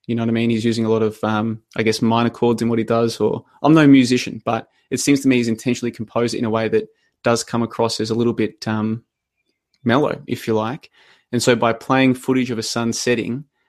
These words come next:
and by playing that music and by giving the title of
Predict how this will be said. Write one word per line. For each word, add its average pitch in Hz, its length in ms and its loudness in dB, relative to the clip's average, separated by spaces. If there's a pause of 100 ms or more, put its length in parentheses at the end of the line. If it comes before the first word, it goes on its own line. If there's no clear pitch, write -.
(480)
and 113 300 2
by 110 120 2
playing 123 340 0
that 110 180 0
music 135 540 -2 (240)
and 117 120 -2
by 110 120 2
giving 120 280 0
the 113 60 0
title 113 440 0
of 110 220 0